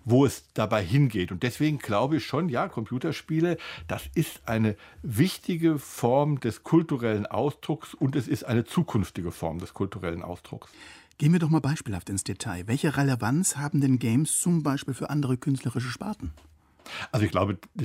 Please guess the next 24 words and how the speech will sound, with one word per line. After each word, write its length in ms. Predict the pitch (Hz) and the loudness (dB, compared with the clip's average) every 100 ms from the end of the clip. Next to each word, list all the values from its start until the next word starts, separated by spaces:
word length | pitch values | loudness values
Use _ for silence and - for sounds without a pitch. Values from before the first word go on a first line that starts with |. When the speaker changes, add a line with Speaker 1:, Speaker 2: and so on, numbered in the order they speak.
| 95 - | -6 -8
Speaker 1:
das 360 | 202 165 110 | -10 -6 -2
wird 120 | 95 - | 0 0
auch 100 | 107 | 0
in 100 | 98 | 2
dem 140 | 92 | 2
Buch, 200 | 107 147 | 2 2
finde 260 | - 110 104 | 2 0 0
ich, 100 | - | 0
sehr 200 | 107 104 | 0 0
deutlich, 640 | - 87 110 - 107 92 - - - - | -2 -2 -2 0 -2 -2 -8 -20 -14 -6
dass 260 | 98 - | -6 -6
gerade 380 | - 107 117 131 | -6 0 2 2
in 140 | 113 | 2
diesem 340 | 95 113 123 113 | 0 0 0 0
Bereich 640 | 98 85 87 107 110 - - - - | 0 0 0 0 -2 -6 -18 -20 -8
es 140 | - | -6
enorm 500 | - 110 104 101 101 | -2 2 2 4 2
wächst, 360 | 104 127 - - | 0 -4 -8 -8
also 160 | 113 98 | -6 -4
die 140 | 104 | -2
Relevanz 560 | 95 101 95 95 120 - | 0 0 0 2 0 0
und 160 | 113 | -4
das 160 | 110 - | -4 -4
Zusammenwachsen. 1120 | - 107 113 117 131 104 85 - - 92 92 | -2 2 4 4 4 2 -2 -6 -12 -12 -12